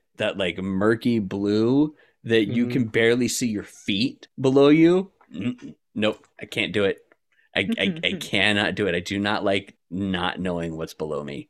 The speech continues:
Speaker 3: I, I, I don't
Speaker 2: Yeah.
Speaker 3: have the fear, but if you were to be like, "Yeah, there is something down there," or, you know,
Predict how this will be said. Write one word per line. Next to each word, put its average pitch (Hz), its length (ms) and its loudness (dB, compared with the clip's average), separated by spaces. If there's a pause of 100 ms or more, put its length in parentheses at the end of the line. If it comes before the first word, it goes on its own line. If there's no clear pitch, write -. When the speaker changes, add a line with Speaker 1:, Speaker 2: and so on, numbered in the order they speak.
Speaker 3:
I, 220 160 0
I, 254 180 -2 (140)
I 240 60 -2
don't 240 160 0
Speaker 2:
Yeah. 151 80 -6
Speaker 3:
have 185 380 -4 (140)
the 175 380 -2 (120)
fear, 277 420 -8 (100)
but 196 340 0 (140)
if 196 200 2
you 202 100 0
were 190 100 4
to 190 60 0
be 196 160 0
like, 175 300 -2
"Yeah, 180 340 2
there 175 200 -4
is 196 220 0
something 190 180 -6
down 170 220 -6
there," 165 180 -6
or, 185 440 0
you 190 100 -6
know, 170 160 -2